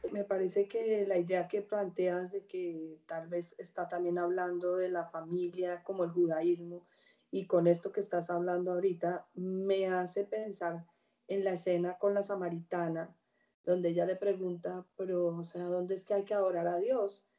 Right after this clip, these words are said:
Porque ustedes dicen que es en Jerusalén y nosotros no podemos ir a ese templo, entonces, ¿cómo es? Y él le contesta, pues llegará un momento y ya está aquí, en que se adorará es en espíritu y en verdad. Porque es que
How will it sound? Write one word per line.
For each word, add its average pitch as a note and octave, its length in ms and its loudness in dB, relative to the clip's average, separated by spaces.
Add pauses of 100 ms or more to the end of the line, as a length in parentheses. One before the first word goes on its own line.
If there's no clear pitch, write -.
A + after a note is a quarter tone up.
(240)
Porque E3+ 240 -6
ustedes F3 340 4
dicen G3+ 360 -2
que F3+ 300 2
es E3+ 120 -4
en G3 260 -6
Jerusalén G3 760 -2
y G3 60 -2
nosotros F3 580 -4
no F#3+ 260 -4
podemos G3+ 340 -4
ir G3 120 0
a - 20 4
ese G3+ 160 -4
templo, A3 460 -2
entonces, F3 240 -12
¿cómo G3+ 320 2
es? G3+ 240 0
Y G3+ 240 -18
él F3 180 -4
le F3+ 100 -10
contesta, - 540 -4 (320)
pues G3 140 0
llegará G3 240 6
un F#3 80 0
momento A#3+ 420 0
y B3+ 80 0
ya A3+ 140 4
está A3 220 -4
aquí, - 360 -6 (420)
en F#3+ 220 -4
que F3+ 240 2
se F3 140 -2
adorará E3+ 500 2
es F3 140 -6
en G#3 100 -6
espíritu G3 540 0
y F#3+ 80 8
en F3 120 2
verdad. F3 480 -2 (320)
Porque G#3 260 6
es G3 100 6
que A#3 260 6